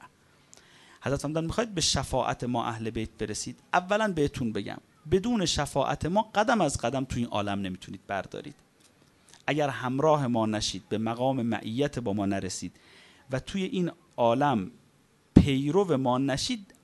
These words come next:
دستتون به هیچ چی بند نیست.» یه روایت تقدیم بکنم.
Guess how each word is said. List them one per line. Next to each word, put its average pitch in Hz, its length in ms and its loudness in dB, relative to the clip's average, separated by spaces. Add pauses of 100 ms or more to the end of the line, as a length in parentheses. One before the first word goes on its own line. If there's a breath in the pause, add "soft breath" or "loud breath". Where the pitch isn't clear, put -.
(100)
دستتون 185 480 0
به 170 80 -4
هیچ - 220 -2
چی - 200 0
بند 107 400 -6
نیست.» - 340 -14 (880)
یه 127 120 0
روایت 120 400 -2
تقدیم 120 360 -8
بکنم. 170 340 -4